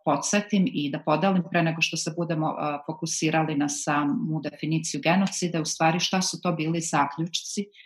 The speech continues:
i čime se Haški tribunal i mehanizam bavio, na šta se bio fokusirao kada je procesuirao predmete vezane za, e, genocid koji je počinjen u, e, Srebrenici. Znači, tu govorimo o događajima koji su se desili u julu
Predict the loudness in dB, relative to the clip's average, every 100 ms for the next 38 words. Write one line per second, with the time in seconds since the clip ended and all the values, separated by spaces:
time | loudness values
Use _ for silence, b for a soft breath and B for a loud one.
0 | B -2 2 4 2 0 0 4 4 2
1 | -2 -6 -2 0 0 0 -4 _ 2 4
2 | 6 4 2 2 2 0 -2 -4 _ 0
3 | 4 4 4 4 2 2 0 -2 -2 0
4 | -2 -4 -8 -6 -2 0 4 2 2 0
5 | 0 0 -4 -8 -8 -6 -2 0 2 2
6 | 2 0 -2 2 4 4 0 -4 -4 B
7 | B 0 0 2 2 2 0 0 2 0
8 | 0 2 4 2 -2 -6 -6 -4 -6 -4
9 | -2 0 -2 -4 -14 -16 _ -18 -18 -14
10 | -10 -6 -6 -6 -8 -10 -14 B B B
11 | B -2 0 0 2 4 4 4 4 4
12 | 2 2 0 0 0 0 0 0 -2 -2
13 | 0 0 0 -2 -2 0 0